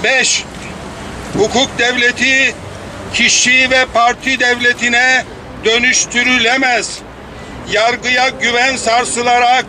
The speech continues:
kendi gücüyle hak arama, yani ihkakı hak yolu açılamaz. İktidar hukukun üstündedir dönemi başlatılamaz. Türkiye'miz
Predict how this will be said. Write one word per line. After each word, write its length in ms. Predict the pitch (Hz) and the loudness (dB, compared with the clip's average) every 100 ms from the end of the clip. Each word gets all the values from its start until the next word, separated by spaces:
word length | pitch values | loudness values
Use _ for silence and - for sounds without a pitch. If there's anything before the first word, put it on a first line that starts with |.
| - - - - 220 | -8 -16 -16 -14 -4
kendi 460 | 220 240 226 262 | 0 2 2 -2
gücüyle 540 | 254 262 254 254 247 254 | 0 0 2 2 4 2
hak 300 | 190 247 - | 2 0 0
arama, 680 | 226 247 247 220 247 269 247 - - - | -2 0 0 2 2 0 -2 -10 -16 -4
yani 360 | 185 226 247 240 | 0 2 2 0
ihkakı 800 | 247 233 196 - 247 254 - 262 | 0 -2 -2 0 2 2 0 -2
hak 400 | 196 269 277 214 | 0 0 -2 -2
yolu 520 | 247 240 262 269 247 - - 220 | 0 2 2 2 0 -2 -6 -2
açılamaz. 880 | 247 285 254 226 254 262 240 196 - - - - - - | 0 0 0 2 2 2 0 0 -8 -12 -14 -14 -10 -4
İktidar 580 | 233 156 240 254 262 | -4 -2 0 2 2
hukukun 680 | 240 220 220 247 240 240 254 | 0 -2 -2 -2 -2 0 0
üstündedir 920 | 262 233 - 254 247 254 269 262 247 | 0 -2 0 0 2 2 2 0 0
dönemi 600 | 247 247 254 240 277 262 - - 156 - | 0 0 0 2 2 0 -2 -12 -8 0
başlatılamaz. 1120 | 233 208 233 247 254 247 262 269 269 277 - - - - | 0 2 0 0 0 2 2 2 2 0 -4 -12 -14 -6
Türkiye'miz 880 | 269 277 247 247 254 240 269 285 | 0 0 0 0 2 2 2 0